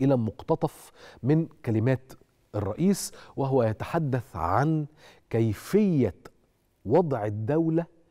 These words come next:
لعوامل النجاح والاستدامة في المشروعات اللي بتقوم بتنفيذها. تعالوا نشوف ونسمع.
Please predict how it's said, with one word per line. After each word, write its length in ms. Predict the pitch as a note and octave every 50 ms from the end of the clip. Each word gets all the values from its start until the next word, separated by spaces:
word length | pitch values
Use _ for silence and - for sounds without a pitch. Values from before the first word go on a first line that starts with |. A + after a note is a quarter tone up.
| _ _ -
لعوامل 800 | G2 G#2 G2+ E2+ D#2+ F#2+ F#2+ G2 C3+ D3 C#3+ A#2+ G#2 F2+ D#2
النجاح 580 | D2+ D#2 D2 D2 D#2+ F#2+ C3+ E3 - - - - -
والاستدامة 1000 | G#2+ B2+ D#3+ F#3 F#3 F3 D#3+ - - - C#3 C3+ B2 D3 E3 F#3 F#3 F#3 G3+ G3+ _ - - - - _
في 100 | _ -
المشروعات 720 | A#2 A2 G#2+ A2 G#2 - - F#2+ G2+ F2+ F#2+ C3 D#3 - -
اللي 180 | D3 B2+ G#2
بتقوم 560 | F2 D2+ D2+ - - G#2+ B2+ D3+ D#3+ D#3 C#3+ D3
بتنفيذها. 600 | E3+ - F3 D#3+ C#3+ - - D#2 D2+ - - - _ _ _ _ _ _ _ -
تعالوا 420 | - E2+ G2+ B2 C3 B2+ B2 C3 - F#2+
نشوف 500 | G2 G2 - - F#3+ A3 G3+ - - - _ _ _ _ -
ونسمع. 420 | G#2 G#2+ G2+ E2+ - - - B1